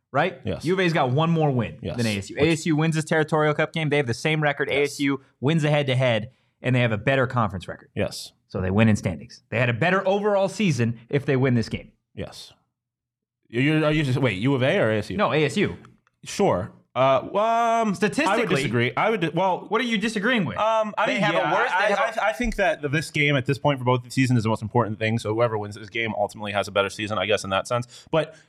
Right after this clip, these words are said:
Speaker 2: I, I'm looking at this in the context of, you look at what happened last season. A S U was, for most of the season, like, they were, they were not far away from a Rose Bowl. Obviously, the game didn't end well.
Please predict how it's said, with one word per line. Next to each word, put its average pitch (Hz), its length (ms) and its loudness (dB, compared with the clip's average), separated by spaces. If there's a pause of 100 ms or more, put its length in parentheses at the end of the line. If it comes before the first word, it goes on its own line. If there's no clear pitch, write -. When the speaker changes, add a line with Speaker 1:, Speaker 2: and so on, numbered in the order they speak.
(180)
Speaker 2:
I, - 300 4
I'm 247 120 0
looking 185 260 0
at 156 100 2
this 160 140 0
in 147 60 -2
the 131 60 -2
context 123 560 -2
of, 104 340 0 (240)
you 143 100 0
look 190 140 2
at 202 80 4
what 175 100 4
happened 131 300 2
last 98 220 2
season. 85 340 -8 (160)
A 143 140 2
S 156 200 -2
U 147 160 2
was, 123 420 0 (360)
for 202 140 0
most 202 260 0
of 196 40 -4
the 175 60 2
season, 151 240 0
like, 156 120 0
they 202 120 2
were, 247 120 2
they 233 140 0
were 247 160 2
not 151 380 0
far 120 320 2
away 110 240 0
from 113 160 -4
a 107 40 -2
Rose 98 260 -2
Bowl. 101 360 -4
Obviously, 107 480 2
the 92 80 -8
game 98 240 0
didn't 95 160 -2
end 98 160 0
well. 113 180 0